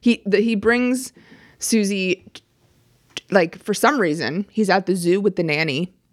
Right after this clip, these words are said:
Very weird. Has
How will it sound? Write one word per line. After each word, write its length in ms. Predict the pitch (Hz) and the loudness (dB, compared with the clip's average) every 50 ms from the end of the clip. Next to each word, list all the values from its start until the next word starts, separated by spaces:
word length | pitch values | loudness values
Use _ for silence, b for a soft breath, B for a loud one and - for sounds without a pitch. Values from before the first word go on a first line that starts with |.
| _ - | _ -2
Very 200 | - 170 180 151 | 0 2 2 2
weird. 300 | 127 110 90 110 175 - b b b b b b b b b b _ _ _ _ _ _ _ _ - - - _ _ _ - | 0 0 -2 -2 -2 -4 b b b b b b b b b b _ _ _ _ _ _ _ _ -12 -12 -12 _ _ _ -12
Has 680 | - - 214 196 190 185 185 185 185 190 - - | -4 0 4 4 6 6 4 2 0 -2 -6 -12